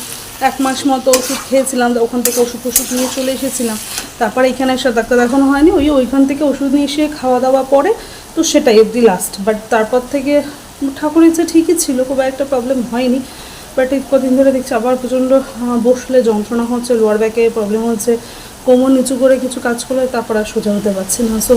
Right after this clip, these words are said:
প্রচণ্ড কষ্ট হচ্ছে, মানে আর ভালো লাগছে না। তো চলো রান্নাবান্না সেরে নিই, এখনও অনেক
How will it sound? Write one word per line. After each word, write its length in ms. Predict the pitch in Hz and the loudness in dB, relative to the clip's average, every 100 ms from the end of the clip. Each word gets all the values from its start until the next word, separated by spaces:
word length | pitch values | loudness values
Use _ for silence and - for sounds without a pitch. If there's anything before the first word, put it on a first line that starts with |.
| 240 | 0
প্রচণ্ড 360 | 226 262 247 233 | 0 2 2 2
কষ্ট 260 | 196 - - | -2 -6 0
হচ্ছে, 320 | 233 240 247 226 | 0 2 -2 2
মানে 180 | 226 214 | 2 2
আর 60 | |
ভালো 200 | 208 214 | 4 4
লাগছে 300 | 220 208 202 | 4 2 0
না। 140 | 214 220 - - - - - - - - - | 0 0 -6 -14 -14 -16 -16 -16 -16 -8 0
তো 120 | 262 - | 2 4
চলো 240 | 294 302 | 6 6
রান্নাবান্না 640 | 277 - 269 254 254 254 254 | 6 2 4 6 6 4 2
সেরে 300 | - 254 247 | 2 4 6
নিই, 140 | 277 | 4
এখনও 280 | 262 254 254 | 4 2 4
অনেক 280 | 226 247 | 4 4